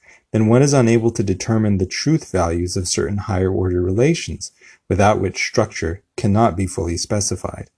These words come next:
On the other hand, if one claims that some of these higher order structural components are absolutely inexplicable,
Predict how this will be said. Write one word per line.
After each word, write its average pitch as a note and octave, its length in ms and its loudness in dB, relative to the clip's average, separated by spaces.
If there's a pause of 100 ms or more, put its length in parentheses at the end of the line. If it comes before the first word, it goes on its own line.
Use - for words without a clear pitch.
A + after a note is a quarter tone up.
(460)
On F2 120 0
the F2 140 0
other C#3+ 160 4
hand, F#2 400 -2 (320)
if F2+ 100 -2
one A2+ 160 4
claims A#2+ 400 2
that F#2+ 140 -2
some G#2+ 160 0
of G2 100 0
these G2 300 0 (100)
higher G2+ 320 2
order F#2+ 300 2
structural G2 480 -2
components G#2 640 -2
are F2+ 240 -4 (400)
absolutely B2 800 4
inexplicable, B2 800 0